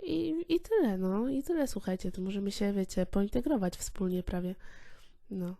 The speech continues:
tylko że wy nie możecie nic powiedzieć, ale to tam nieważne, tak? Możecie coś napisać, ja zawsze przeczytam,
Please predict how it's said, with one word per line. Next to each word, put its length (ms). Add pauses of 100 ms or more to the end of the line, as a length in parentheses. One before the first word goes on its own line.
(120)
tylko 360
że 220
wy 180
nie 120
możecie 340
nic 140
powiedzieć, 460
ale 220
to 140
tam 180
nieważne, 460
tak? 200
Możecie 320
coś 200
napisać, 480
ja 180
zawsze 280
przeczytam, 480